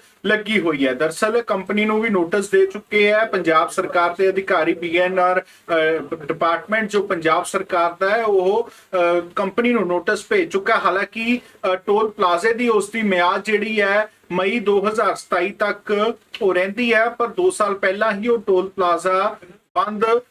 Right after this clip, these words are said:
ਹੋ ਸਕਦਾ ਹੈ। ਦਰਅਸਲ, ਇਹ ਟੋਲ ਪਲਾਜ਼ਾ ਜਗਰਾਉਂ ਨਕੋਦਰ ਰੋਡ ਤੇ ਹੈ। ਸਰਕਾਰ ਦਾ ਇਹ ਤਰਕ ਹੈ ਕਿ ਕੰਪਨੀ ਦੇ ਵੱਲੋਂ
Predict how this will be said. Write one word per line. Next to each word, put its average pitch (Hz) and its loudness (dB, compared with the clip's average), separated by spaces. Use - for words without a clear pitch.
ਹੋ 233 4
ਸਕਦਾ 208 -2
ਹੈ। 147 0
ਦਰਅਸਲ, 220 0
ਇਹ 220 0
ਟੋਲ 196 2
ਪਲਾਜ਼ਾ 202 0
ਜਗਰਾਉਂ 180 0
ਨਕੋਦਰ 202 0
ਰੋਡ 170 2
ਤੇ 202 2
ਹੈ। 220 0
ਸਰਕਾਰ 175 -2
ਦਾ 208 -2
ਇਹ 202 2
ਤਰਕ 180 -4
ਹੈ 208 2
ਕਿ 208 -4
ਕੰਪਨੀ 190 -4
ਦੇ 202 0
ਵੱਲੋਂ 190 0